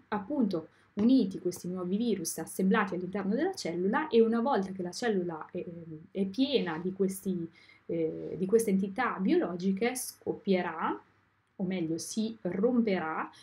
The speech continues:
e, e darà vita quindi ad una, e morirà a questo punto quindi, e, e darà vita a tutta una serie di strutture di nuovi virus che,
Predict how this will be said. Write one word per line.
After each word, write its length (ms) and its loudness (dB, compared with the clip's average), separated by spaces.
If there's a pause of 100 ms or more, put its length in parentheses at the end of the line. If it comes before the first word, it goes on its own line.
(320)
e, 380 4
e 240 -4
darà 260 0
vita 360 0
quindi 560 0
ad 220 2
una, 800 0
e 180 -8
morirà 440 -2
a 200 -8
questo 240 -6
punto 360 -4
quindi, 440 0
e, 540 2
e 40 -2
darà 220 -2
vita 260 0
a 80 -12
tutta 260 -6
una 200 0
serie 340 0
di 100 -2
strutture 720 -2
di 80 -4
nuovi 280 2
virus 440 -2
che, 300 2